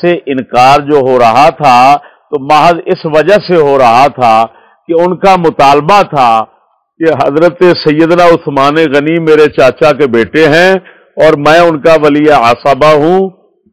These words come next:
میرا ہی حق بنتا ہے ان کے خون کے مطالبے کرنے کا، ان کے خون کے بدلے کا، ان کے قصاص کا، تو وہ میں حقدار ہوں۔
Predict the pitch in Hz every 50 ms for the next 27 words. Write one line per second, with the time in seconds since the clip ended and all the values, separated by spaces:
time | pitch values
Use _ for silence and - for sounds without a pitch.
0 | _ _ _ _ 147 135 135 147 156 165 165 165 175 180 175 160 175 185 170 143
1 | 156 160 - - 160 147 147 143 139 - - 156 151 139 147 156 160 160 - -
2 | 147 151 151 139 120 - 151 147 147 147 143 139 131 - _ _ _ _ _ _
3 | _ - 135 156 165 175 180 180 160 117 165 165 160 147 143 113 - 127 123 127
4 | 123 127 147 156 127 - 156 151 156 170 175 160 123 175 185 190 196 196 202 _
5 | _ _ _ _ _ _ _ _ - 151 170 175 156 123 165 165 143 - - 139
6 | 147 160 165 156 127 156 156 135 135 123 120 139 151 160 160 123 - 165 170 175
7 | 180 185 180 180 - _ _ _ _ _ - 147 156 143 120 - - 160 - -
8 | 160 143 - 165 180 190 185 185 - - 131 120 87 - - _ _ _ _ _
9 | _ _ _ - 139 131 143 156 151 156 160 160 143 123 147 147 - 151 147 135
10 | 139 147 165 180 180 180 160 170 175 175 175 160